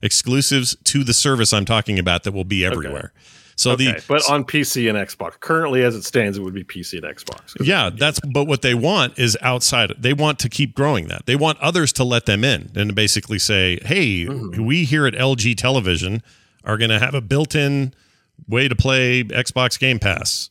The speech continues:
Speaker 1: uh, or at the very least, it'll be the streaming stuff. It'll be, you know, xCloud version
Speaker 2: Sure,
Speaker 1: of that."
Speaker 2: sure.
Speaker 1: So the, their, their concept, if I understand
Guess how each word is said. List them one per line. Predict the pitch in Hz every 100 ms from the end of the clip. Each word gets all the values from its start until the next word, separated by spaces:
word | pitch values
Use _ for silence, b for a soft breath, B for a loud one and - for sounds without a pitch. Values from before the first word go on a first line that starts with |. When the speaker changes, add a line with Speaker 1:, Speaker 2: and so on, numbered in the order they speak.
| -
Speaker 1:
uh, | 104 101 98
or | 117
at | 113
the | 113
very | 123 123
least, | 113 107
it'll | 107 101
be | 101 101
the | 95 98
streaming | - 117 98 -
stuff. | - 78 -
It'll | 98
be, | 90 87 85 -
you | 87
know, | 76
xCloud | 95 - 92 78 50 120 _
version | - 92 85
Speaker 2:
Sure, |
Speaker 1:
of | 76
that." | 76 -
Speaker 2:
sure. | - 78 71 B B B B
Speaker 1:
So | - 131
the, | 135
their, | 139 147 208 208
their | 147 180
concept, | 190 170 165 - 107 95 -
if | 127 -
I | 123 117 113 139
understand | 131 135 - 123 120 120 113